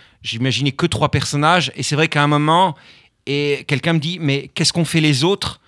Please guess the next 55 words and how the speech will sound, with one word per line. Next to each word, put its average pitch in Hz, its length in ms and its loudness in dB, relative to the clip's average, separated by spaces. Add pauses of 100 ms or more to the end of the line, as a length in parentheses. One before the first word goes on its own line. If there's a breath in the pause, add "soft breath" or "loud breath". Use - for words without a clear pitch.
(240 soft breath)
Et 117 40 -12
du 120 80 -10
coup, - 80 -6
je 131 60 -4
me 135 60 -2
dis, « 127 160 -6
Ah - 40 -4
merde, 139 220 -2
merde, 143 240 0
merde, 160 340 0
il 135 80 -10
faut 143 140 -6
que 113 80 -8
je, 131 580 0 (280 loud breath)
je 123 140 -4
redonne 139 320 -2
du 151 100 -4
sens 156 280 -2
à 147 40 -2
la 143 80 -2
scène 160 280 -4
avec 131 200 -4
d'autres 139 180 -8
personnes 147 340 -8
autour. » 160 540 -10 (540 soft breath)
Et 135 260 -6
donc, 139 220 -8
il 151 100 -18
y 143 100 0
avait 143 140 2
des, 160 100 -2
comme 160 180 -2
ça 175 120 -2
des 165 80 2
petits - 140 -6
moments 151 220 0
de 143 60 -6
flottement, 165 420 -4
mais 151 80 -4
je 131 80 -6
pense 135 200 -10
qu'ils 120 120 -14
sont 131 320 -10
propres, - 300 -12 (100)
enfin, 135 200 -6
à 123 40 -6
tous - 120 -12
les 135 80 -2
jeux 135 120 -2
de 131 60 -4
rôle, 156 240 0
euh, 120 320 -4 (260 soft breath)
petits - 120 -14
moments 123 180 -4
d'incompréhension, 117 1000 -6